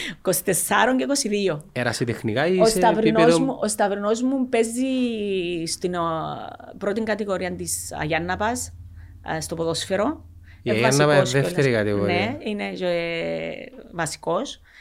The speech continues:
Speaker 2: Το
Speaker 1: Ε,
Speaker 2: επίθετο του;
Speaker 1: Κωνσταντίνου, Σταυρνός Κωνσταντίνου.
Speaker 2: Ναι, οκ.
Speaker 1: Και ο μικρός μου που είναι είκοσι δύο,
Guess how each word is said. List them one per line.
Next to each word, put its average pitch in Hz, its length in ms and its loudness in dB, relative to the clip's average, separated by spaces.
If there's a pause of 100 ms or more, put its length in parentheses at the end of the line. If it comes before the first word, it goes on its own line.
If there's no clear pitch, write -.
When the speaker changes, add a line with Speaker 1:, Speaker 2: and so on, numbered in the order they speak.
(440)
Speaker 2:
Το 165 100 -12
Speaker 1:
Ε, 135 100 0
Speaker 2:
επίθετο 139 360 4
του; 196 280 0 (560)
Speaker 1:
Κωνσταντίνου, 190 580 -2
Σταυρνός 185 460 -6
Κωνσταντίνου. 180 760 -4
Speaker 2:
Ναι, 131 140 -2
οκ. 139 360 -6 (100)
Speaker 1:
Και 190 200 0
ο 180 380 2
μικρός 220 380 -2
μου 233 300 2
που 202 120 -4
είναι 190 160 -2
είκοσι - 280 -6
δύο, 175 500 -4